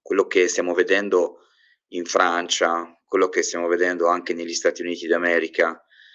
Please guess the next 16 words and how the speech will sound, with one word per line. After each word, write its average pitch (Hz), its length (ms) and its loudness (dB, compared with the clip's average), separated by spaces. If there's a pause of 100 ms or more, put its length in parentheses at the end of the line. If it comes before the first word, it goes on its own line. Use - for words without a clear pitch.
(300)
eh, 82 260 -6
quello 101 180 2
che, 90 200 -6
che - 160 -10
abbiamo 87 280 0
visto 101 320 -6
in 80 80 -6
queste 92 280 -4
ultime 92 320 -8
elezioni 90 440 0
europee, 85 720 0 (380)
al 95 120 2
di 95 100 -4
là 113 220 2
della 92 560 2
poi 98 360 2